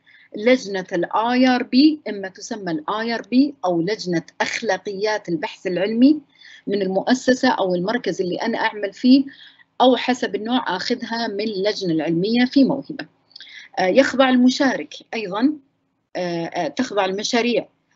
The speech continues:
التي تعد استمرار لعمل سابق أيضا، يعني كانت ال-، يعني سنويا تتحدث الموافقة الأخلاقية. فإذا كان المشروع اللي أنا اشتغلت فيه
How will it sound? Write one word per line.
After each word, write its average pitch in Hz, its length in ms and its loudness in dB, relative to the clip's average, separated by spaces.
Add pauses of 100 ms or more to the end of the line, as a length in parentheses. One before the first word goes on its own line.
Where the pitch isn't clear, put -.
(160)
التي 214 380 -4
تعد 190 460 -2
استمرار 208 520 -2
لعمل 226 460 2
سابق 247 720 0 (600)
أيضا، 240 300 0
يعني 180 500 -2
كانت 240 460 -8
ال-، 170 240 -6 (240)
يعني 165 240 -6
سنويا 294 800 6
تتحدث 233 560 -6 (360)
الموافقة 202 540 0
الأخلاقية. 180 560 0
فإذا 220 320 -2
كان 277 320 6
المشروع 247 540 2
اللي 175 140 -4
أنا 233 320 -4
اشتغلت 226 420 -6
فيه 247 320 0